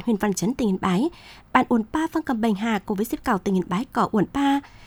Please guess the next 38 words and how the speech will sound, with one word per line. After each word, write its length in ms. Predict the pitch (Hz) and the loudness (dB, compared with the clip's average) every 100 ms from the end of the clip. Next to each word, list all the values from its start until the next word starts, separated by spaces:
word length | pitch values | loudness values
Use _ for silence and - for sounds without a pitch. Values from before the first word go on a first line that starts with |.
| - | -4
Ăn 140 | - 247 | 2 4
lo 120 | 247 | 2
cho 160 | 240 226 | 0 -2
tỏi 160 | 233 | 0
năm 240 | 233 311 320 | 0 0 0
ngày 300 | 247 220 180 | 0 2 0
bưng 120 | 269 277 | 0 -4
cách 180 | 285 | -2
luông 120 | 302 294 | 0 0
sản 180 | 240 180 | 0 -2
hòn 220 | 214 185 | 0 0
cùng 140 | - 196 | 0 -2
nạp 160 | 185 | 0
việt 200 | 226 170 | 0 0
phân 120 | 311 | -4
cầm 140 | 302 202 | -6 -4
bệnh 160 | 214 180 | -2 -2
cổ 120 | 180 | -2
với 80 | 226 | -4
xếp 120 | 339 - | -6 0
cẩu. 220 | 226 175 - - - | 0 0 -6 -18 0
Tỏi 120 | 262 | 2
nội 140 | 254 | 2
dung 260 | 233 240 196 | 2 2 2
chỉ 180 | - 185 | 0 -2
thị 160 | 202 | -2
số 140 | 170 180 | -2 -2
xếp 140 | 294 - | -4 -4
hấp 160 | 320 339 | -4 0
bùn 160 | 240 185 | 0 0
óc 160 | 285 277 | 0 -2
mười 100 | 190 | -2
sàm 220 | 214 175 | -2 -6
xếp 120 | - 294 | -6 -10
ết 160 | - | -4
cầm 160 | 240 202 - | -2 -2 0
bươn 140 | 190 | -2
sàm 260 | - 202 | -2 -4